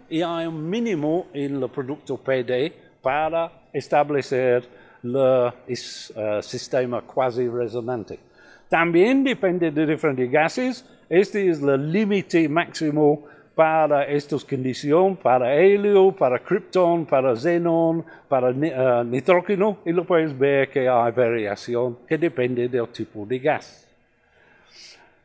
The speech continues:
Este es el único trabajo que encontré donde, bajo las mismas condiciones, los experime-, los autores hicieron experimentos con D C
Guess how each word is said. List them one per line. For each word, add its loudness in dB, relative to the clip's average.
Este 2
es 4
el 4
único 2
trabajo 0
que 0
encontré -2
donde, 0
bajo 2
las 2
mismas 2
condiciones, -2
los 0
experime-, -2
los -2
autores -2
hicieron 0
experimentos 0
con 2
D 4
C 2